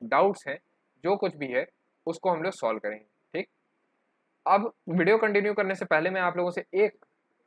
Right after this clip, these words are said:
ख्वाहिश है मेरी और आप लोगों से यार नुमाइश है कि आप लोग यार चैनल को सब्सक्राइब कर लेना, ज़्यादा से ज़्यादा दोस्तों को share करना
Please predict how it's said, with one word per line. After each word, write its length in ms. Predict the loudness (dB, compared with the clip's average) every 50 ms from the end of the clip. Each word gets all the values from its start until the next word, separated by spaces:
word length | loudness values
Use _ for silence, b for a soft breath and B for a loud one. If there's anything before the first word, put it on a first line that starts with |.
| _ _ _ _ _ _ -12 0
ख्वाहिश 320 | 2 2 2 2 0 -2
है 180 | -2 -2 -2 -2
मेरी 320 | -2 -4 -4 -4 -6 -8 _ _ _ _ _ _ _ _ 0
और 120 | 2 6
आप 220 | 6 6 4 4 0
लोगों 140 | -2 -2
से 160 | 0 0 2 2
यार 180 | 2 0 -2
नुमाइश 400 | -6 -8 -4 -4 -4 -4 -4 -6
है 100 | -8 -8 -8 _ _ _ _ _ _ _ -8
कि 60 | -8 -2 2
आप 180 | 4 4 4
लोग 120 | 4 2 2
यार 160 | 2 2 2
चैनल 280 | 2 -2 0 0 -2 -4
को 80 | -6
सब्सक्राइब 500 | -6 -8 -10 -8 -4 -2 0 0 0 0
कर 80 | 0 0
लेना, 300 | 0 0 0 -2 -6 -8 _ _ _ _ _
ज़्यादा 220 | 0 2 4 4 4
से 40 | 4
ज़्यादा 260 | 2 2 2 2 -2
दोस्तों 360 | -2 -2 -4 -4 -4 -4 -6
को 80 | -6 -6
share 320 | -4 0 2 2 2 4
करना 300 | 2 -2 -2 -2 -8 -10